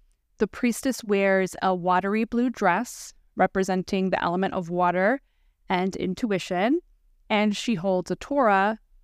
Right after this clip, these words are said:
spelled T O R A, in her hands, representing spiritual knowledge. She sits between two pillars, one black with a B on it,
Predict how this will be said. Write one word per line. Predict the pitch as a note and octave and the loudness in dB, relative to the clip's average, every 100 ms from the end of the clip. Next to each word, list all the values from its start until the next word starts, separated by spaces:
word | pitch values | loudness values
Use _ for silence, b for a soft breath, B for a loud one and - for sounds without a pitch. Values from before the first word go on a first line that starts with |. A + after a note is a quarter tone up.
| _ - | _ -20
spelled | - - F#3 F3+ F3 - | -6 2 4 2 -2 -8
T | - A#3 - | -4 -2 2
O | F#3+ F3+ | 0 0
R | F#3 E3+ D#3+ - | -4 -4 -6 -2
A, | A3 G#3+ F#3 F3+ - _ _ _ | 0 2 0 -4 -10 _ _ _
in | - F#3+ | 0 0
her | F3 F#3 | 0 -4
hands, | - F#3 F3 - - - | -4 -4 -4 -6 -10 -2
representing | F#3 - F#3 F#3+ F#3 - F#3 F3+ F3+ | -2 0 0 0 -4 -2 -2 -2 -2
spiritual | F3+ - F#3+ F3 F3+ | -4 -6 -2 -2 -2
knowledge. | F3 E3+ F#2 - G3+ - - - - - - _ _ | -2 -2 -2 -6 -8 -16 -20 -20 -20 -20 -20 _ _
She | - - C4+ | -8 -2 0
sits | - D4 - | 0 -4 -2
between | F#4 - C4 A#3+ G3+ | -4 -2 0 0 0
two | - A#3 A3+ | -4 -4 -4
pillars, | - G3 E3+ F3 A3+ C#4+ - - _ _ _ - | -2 -2 0 0 0 -2 -6 -20 _ _ _ -16
one | - F#3+ G3 G3 G3 | -6 2 2 2 0
black | F#3+ F#3 F#3 - | 4 4 4 0
with | G3 - | -4 -2
a | |
B | E3+ F#3 F3+ | -4 -4 -2
on | F3+ F3+ | 0 0
it, | A#3 D4+ | 0 -2